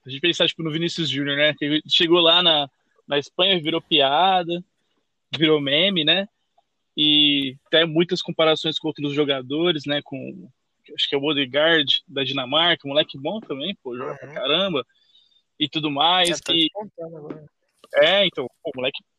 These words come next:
Speaker 1: foda. Só que, tipo assim, cara, por mais que o, o Zidane tenha birra com o brasileiro, e ele tem, não adianta falar que não tem, porque ele tem, <laughs> é,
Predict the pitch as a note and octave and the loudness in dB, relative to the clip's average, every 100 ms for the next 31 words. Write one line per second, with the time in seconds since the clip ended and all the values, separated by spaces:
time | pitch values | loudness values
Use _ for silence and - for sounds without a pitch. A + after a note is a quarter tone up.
0 | - _ - - F3+ D#3+ C#3+ E3+ F#3 - | -20 _ -4 4 4 4 0 -4 -4 -2
1 | B3+ - B3 D#3 A#2+ _ _ _ _ _ | -2 0 -2 -2 -4 _ _ _ _ _
2 | - G3+ G3 C#3+ A#2 - _ _ _ _ | -2 2 4 4 0 -8 _ _ _ _
3 | _ _ _ _ - F3 D#3+ E3+ G#3+ - | _ _ _ _ 0 2 4 2 0 0
4 | A#3+ G3+ D3+ - D3 - - C#3+ C#3 C3 | 2 4 2 -4 -10 -10 -10 -8 -4 -2
5 | D3+ D#3+ E3 C#3+ C#3 F3 D#3+ C#3 C3+ C3+ | -4 -2 -2 0 0 -2 -4 -6 -4 -4
6 | A#2+ C3 C3 C#3+ F3 - C3 F3 - _ | -6 -6 -4 -2 -2 -2 -2 -2 -8 _
7 | _ B2+ B2 C3 C#3 D#3 - D3 - D3+ | _ -12 -10 -4 -6 -4 -6 -4 -6 -8
8 | C3+ E3 F#3 D#3 D#3 - D#3+ - A3+ - | -4 -4 -4 -6 -4 -2 -2 -4 -8 -12
9 | - - B2+ - - _ - D#3 D#3 | -18 -14 -14 -16 -20 _ 2 4 4